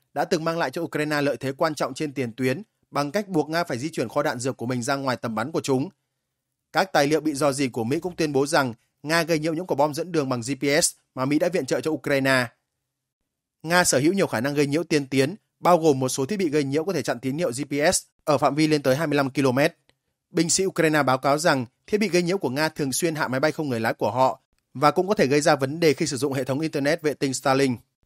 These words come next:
Tướng Aguto cho biết, Lầu Năm Góc cần cải thiện vũ khí và trang bị của mình để đủ kiên cường và đủ linh hoạt, có thể chống lại những biện pháp đối phó của đối thủ. Bởi vì trong vòng vài tuần hoặc vài tháng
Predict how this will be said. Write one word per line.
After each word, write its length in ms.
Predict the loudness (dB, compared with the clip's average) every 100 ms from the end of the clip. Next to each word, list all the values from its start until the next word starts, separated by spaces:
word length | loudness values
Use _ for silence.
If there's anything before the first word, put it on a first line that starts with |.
| _ _ _ _ -4
Tướng 140 | 0
Aguto 360 | 0 -2 0 2
cho 100 | 2
biết, 260 | 0 0 0 _ _
Lầu 200 | 0 2
Năm 140 | 2 0
Góc 120 | -2
cần 120 | -2 -4
cải 120 | -4
thiện 180 | -4 -4
vũ 120 | -4
khí 160 | -2
và 100 | -4
trang 200 | -2 -4
bị 120 | -4 -6
của 120 | -6
mình 280 | -2 -2 -2 -6 _
để 160 | -4 -2
đủ 180 | 0 -2
kiên 240 | -2 -4
cường 200 | -2 -2
và 80 | -2
đủ 120 | -2
linh 180 | -4 -6
hoạt, 240 | -4 -4 -6 _ -4
có 120 | -2
thể 140 | 0
chống 220 | -2 -4
lại 180 | -4 -4
những 120 | -4
biện 160 | -6 -4
pháp 180 | -6 -4
đối 120 | -4
phó 180 | -2 -4
của 100 | -4
đối 140 | -4
thủ. 280 | -2 -2 -2 _ _ _ _ -6
Bởi 180 | -2
vì 140 | 0 0
trong 180 | 0 0
vòng 200 | 0 0
vài 140 | -2
tuần 200 | -2 -4
hoặc 140 | -4 -4
vài 160 | -4
tháng 320 | 0 -2 -2